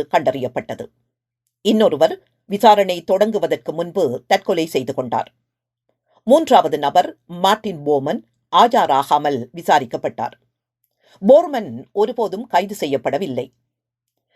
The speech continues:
விசாரணை தொடங்குவதற்கு முன்பே அவர் இறந்துவிட்டார் என்பதை பல ஆண்டுகளுக்கு பிறகே மரபணு சான்றுகள் உறுதிப்படுத்தின. இவ்வாறு விசாரணை தொடங்கிய போது இருபத்தியொரு ஆண்கள் மட்டுமே குற்றவாளி கூண்டில் நின்றனர்.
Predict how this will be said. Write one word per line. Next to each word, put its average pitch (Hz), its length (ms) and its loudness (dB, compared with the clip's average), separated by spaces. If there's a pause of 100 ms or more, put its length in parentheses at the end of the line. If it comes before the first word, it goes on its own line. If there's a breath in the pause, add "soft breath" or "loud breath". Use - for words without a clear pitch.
(120)
விசாரணை 285 520 2
தொடங்குவதற்கு 190 760 0
முன்பே 190 360 -2 (300)
அவர் 165 300 4 (100)
இறந்துவிட்டார் 175 720 -2
என்பதை 147 320 -4 (440)
பல 220 320 2
ஆண்டுகளுக்கு 160 600 -2
பிறகே 165 400 2 (420)
மரபணு 196 540 0
சான்றுகள் 143 520 -4 (180)
உறுதிப்படுத்தின. 131 680 -6 (1300 soft breath)
இவ்வாறு 285 400 4 (320)
விசாரணை 262 560 -2
தொடங்கிய 170 460 -2
போது 165 280 -2 (220)
இருபத்தியொரு 202 640 -2
ஆண்கள் 147 360 0
மட்டுமே 156 440 -4 (260)
குற்றவாளி 208 520 0
கூண்டில் 147 400 -6
நின்றனர். 135 440 -8